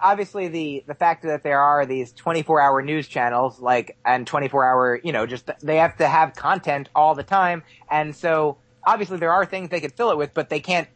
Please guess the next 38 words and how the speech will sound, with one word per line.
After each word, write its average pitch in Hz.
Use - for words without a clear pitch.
you 240
know, 165
the 135
man 147
hours, 147
the 120
woman 143
hours, 139
the 120
person 156
hours 139
that 139
go 147
into, 143
like, 131
figuring 170
out, 170
you 202
know, 156
how 147
to 175
get 165
all 165
the, 160
obviously, 190
you 214
know, 185
when 180
I 185
would 202
drive 175
around 165
Boston, 151
listen 156
to 147
N 151
P 156
R, 143